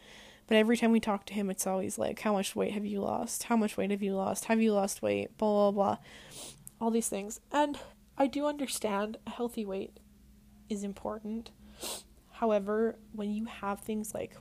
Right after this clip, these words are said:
hormonal imbalance or, like, other underlying health issues,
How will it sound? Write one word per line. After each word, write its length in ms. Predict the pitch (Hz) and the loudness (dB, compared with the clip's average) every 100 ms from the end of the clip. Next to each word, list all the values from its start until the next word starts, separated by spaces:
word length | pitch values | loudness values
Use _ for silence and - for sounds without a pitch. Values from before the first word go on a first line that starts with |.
| - 262 | -10 -2
hormonal 500 | 233 240 247 233 202 | 2 2 2 0 0
imbalance 640 | 196 185 180 208 220 - | -2 -2 -4 -6 -6 -6
or, 80 | 214 | -4
like, 180 | 202 202 - | -4 -6 -4
other 240 | 202 202 - | -2 -2 -2
underlying 520 | 208 208 220 208 202 | -2 0 0 0 -2
health 260 | 196 190 - | -4 -6 -4
issues, 560 | 208 - 214 220 226 | -6 -4 -4 -2 -4